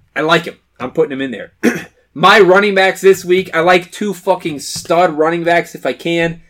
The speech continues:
Eckler's got the Dolphins. It's his last week as the number one guy on the team. Watch him go out and make his fucking case for getting work even after Gordon's back.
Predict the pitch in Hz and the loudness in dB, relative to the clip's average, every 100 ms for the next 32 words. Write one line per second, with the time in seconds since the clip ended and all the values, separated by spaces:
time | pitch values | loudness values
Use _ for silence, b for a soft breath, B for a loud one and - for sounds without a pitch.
0 | _ _ - 160 165 160 143 170 156 143 | _ _ -4 -4 -4 -6 -6 -6 -6 -6
1 | 120 143 147 151 160 151 - _ _ - | -4 -2 -2 -4 -8 -8 -14 _ _ -10
2 | 147 175 135 120 139 170 180 - _ _ | -4 -4 -4 -4 -2 0 -2 -6 _ _
3 | _ 180 185 180 - 151 147 135 135 151 | _ -4 -4 -6 -6 -2 0 -2 -4 -4
4 | 175 170 160 135 156 175 165 143 156 165 | -2 2 2 2 -2 -2 -2 0 4 4
5 | 160 165 160 139 - 175 175 165 b b | 4 0 -2 -6 -6 -4 -4 -6 b b
6 | b 151 175 - 196 175 165 160 165 170 | b 2 2 2 0 0 0 2 4 2
7 | 165 160 165 165 160 - 170 165 156 139 | -2 -4 -4 -4 -6 -4 -4 -4 -4 -10
8 | 135 - 175 185 - 143 143 175 147 135 | -10 0 2 2 -2 -6 -2 -4 -2 2
9 | 151 170 165 160 147 147 151 - 131 139 | 4 4 0 -6 -2 0 -2 -4 -4 2
10 | 151 143 120 131 131 120 _ | 2 2 -6 -4 -4 -6 _